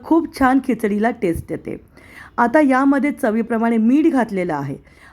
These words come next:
भाज्या आणि डाळी यांचे ट्रिपल मी इथे पाणी घातलेलं आहे, म्हणजे तीन वाट्या इतकं मी पाणी गरम करून घातलेलं आहे. पाणी जास्त याकरता घातलेलं आहे कारण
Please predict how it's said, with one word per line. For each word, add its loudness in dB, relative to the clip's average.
भाज्या 2
आणि 0
डाळी 0
यांचे 0
ट्रिपल 0
मी 2
इथे 0
पाणी 0
घातलेलं -2
आहे, -4
म्हणजे 2
तीन 4
वाट्या 0
इतकं -4
मी 2
पाणी -2
गरम 2
करून 0
घातलेलं -2
आहे. -6
पाणी 4
जास्त 0
याकरता 0
घातलेलं 0
आहे 0
कारण -2